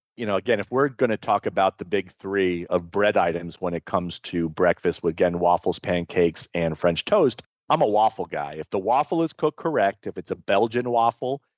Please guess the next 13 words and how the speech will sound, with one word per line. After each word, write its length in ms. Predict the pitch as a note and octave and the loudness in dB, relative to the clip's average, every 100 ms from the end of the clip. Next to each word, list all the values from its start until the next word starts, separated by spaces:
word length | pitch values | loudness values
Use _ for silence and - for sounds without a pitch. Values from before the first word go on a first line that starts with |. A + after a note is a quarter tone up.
| _ - | _ -12
if 60 | |
it's 120 | G#2 - | -10 -8
crispy 460 | - A2+ - A#2+ | -2 -2 0 2
on 200 | A2+ A2+ | 4 2
the 140 | A2 A2 | 2 2
outside, 600 | A2 - - A#2 A#2+ A2+ | 2 0 0 2 2 -2
it's 140 | - | -6
a 40 | F2 | -6
little 220 | F2+ E2 | -4 -6
soft 520 | - G#2 G2 G2+ - | -4 0 2 0 0
on 160 | G2+ E2 | -2 0
the 180 | F2 | 0
inside, 640 | G#2 B2+ - C3 B2+ B2+ | 0 0 0 2 4 2